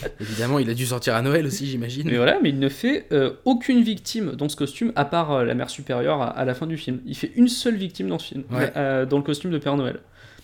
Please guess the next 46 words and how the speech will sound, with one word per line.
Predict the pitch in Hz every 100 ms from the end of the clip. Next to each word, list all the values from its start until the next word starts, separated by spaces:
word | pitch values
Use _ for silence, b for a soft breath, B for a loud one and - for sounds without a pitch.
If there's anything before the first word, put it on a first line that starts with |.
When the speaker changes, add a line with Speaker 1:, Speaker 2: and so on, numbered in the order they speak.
| b b b
Speaker 2:
Et | 139
sinon, | 185
l'autre | 202 175
truc | 196
que | 175
j'avais | 160 160
noté | 151 147
sur | 151 135
ce | 135
film, | - 226
c'est | 233 147
que | 143 165 180
malgré, | 175 147 156 156 143 147 175 180 -
euh, | 135 127 - 113
la | 135
qualité | 131 135 139 - 156 -
extrêmement | 143 - - 147 147
pauvre | - 185 156 131 - -
<laughs> | - 156
de |
ce | - 143
film, | 143 220 196 143 B B B B
il | - 143
y |
a | 147
quand | 165
même | 165 233 240 - 156
deux | 127 123 214
trucs, | 233 269 247 -
euh, | 180 147
deux | 151
mises | 226 254
à | 175
mort | 294 -
que | 156
j'ai |
trouvé | 160 190
plutôt | 226 - 151 208
sympas, | 165 147 120 - -
en | 127
fait. | - - - - 123
Speaker 1:
Ah, | 120 117
vas-y. | 127 120 120 127 B B B B B -
Speaker 2:
Euh, | 147 139 131 -
euh, | 135
alors, | 131 135 127